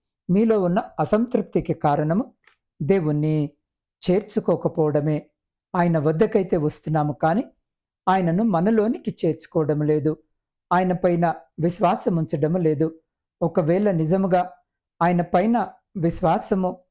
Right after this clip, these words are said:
ఉంచగలిగితే, ఆయనను నమ్మగలిగితే, నీలో కలవరముండదు,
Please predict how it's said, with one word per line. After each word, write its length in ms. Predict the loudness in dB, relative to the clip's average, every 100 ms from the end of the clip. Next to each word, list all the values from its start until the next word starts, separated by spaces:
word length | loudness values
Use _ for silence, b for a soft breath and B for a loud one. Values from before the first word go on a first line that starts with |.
| -4
ఉంచగలిగితే, 880 | -2 0 0 0 0 0 -2 -2 _ _ _ _ _
ఆయనను 340 | 0 2 2 2
నమ్మగలిగితే, 1000 | 2 2 2 2 2 0 0 0 0 -6 _ _ _ _ -2
నీలో 300 | 0 2 0
కలవరముండదు, 920 | 0 0 2 2 0 0 0 0 -2